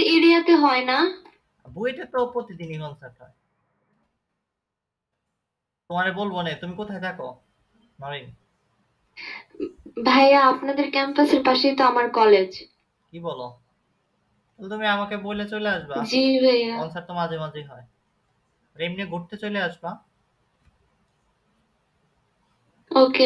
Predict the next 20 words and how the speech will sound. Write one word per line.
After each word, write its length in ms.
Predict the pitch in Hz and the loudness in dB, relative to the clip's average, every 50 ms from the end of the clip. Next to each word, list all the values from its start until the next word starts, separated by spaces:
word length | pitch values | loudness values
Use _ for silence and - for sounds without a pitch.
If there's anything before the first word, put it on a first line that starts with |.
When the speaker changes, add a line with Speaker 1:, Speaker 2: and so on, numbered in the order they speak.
| 247 | 2
Speaker 1:
ভাইয়া, 300 | 240 233 226 220 226 220 226 233 - - _ _ _ _ _ _ | 2 0 0 0 0 -2 -4 -6 -10 -16 _ _ _ _ _ _
টিএসসি 380 | 294 320 330 349 339 - - 349 330 | 6 8 8 8 8 8 6 6 6
তে 80 | 339 320 - - | 6 4 4 4
তো 60 | 302 277 262 | 2 2 4
হওয়ার 320 | 247 233 226 226 233 233 240 - | 4 4 4 4 2 0 0 -2
কথা। 260 | 240 - - - - 202 - - _ _ _ _ _ _ _ _ _ _ _ _ - - _ _ _ _ _ _ _ _ _ _ _ _ _ _ _ _ _ - | -4 -4 -6 -8 -10 -10 -10 -14 _ _ _ _ _ _ _ _ _ _ _ _ -20 -20 _ _ _ _ _ _ _ _ _ _ _ _ _ _ _ _ _ -18
Speaker 2:
টিএসসি 240 | 170 170 170 185 175 | -18 -18 -18 -18 -18
তে 60 | 185 180 - | -18 -12 -8
সামনে 200 | 185 170 170 170 165 | -8 -6 -6 -6 -6
হয়তো 200 | 170 170 165 175 165 156 | -6 -6 -8 -8 -8 -8
হবে, 160 | 151 147 151 151 - | -8 -8 -10 -12 -12
কোনো 120 | 143 143 139 139 | -14 -14 -14 -16
একটা 160 | - - 135 135 - _ _ | -14 -16 -16 -16 -18 _ _
কিছু 180 | 131 123 _ - - 127 127 | -20 -20 _ -18 -16 -14 -16
আছে, 180 | 127 _ - - _ _ _ _ _ _ _ _ _ _ _ _ _ _ _ _ _ _ _ _ _ | -16 _ -20 -20 _ _ _ _ _ _ _ _ _ _ _ _ _ _ _ _ _ _ _ _ _
বুয়েটে 480 | 208 214 208 208 208 208 202 202 220 214 208 185 175 - - - - - _ _ _ _ _ _ _ _ _ _ _ _ _ | -14 -8 -4 -2 -2 -2 -2 -2 -2 -2 -2 -4 -6 -12 -20 -20 -20 -20 _ _ _ _ _ _ _ _ _ _ _ _ _
রেগুলারই 460 | 147 165 180 170 175 175 180 175 175 170 175 | -8 -8 -6 -4 0 2 2 2 2 0 -4
কিছু 120 | 170 170 156 | -8 -10 -10
না 40 | 147 143 | -10 -12
কিছু 160 | 139 - - | -12 -16 -20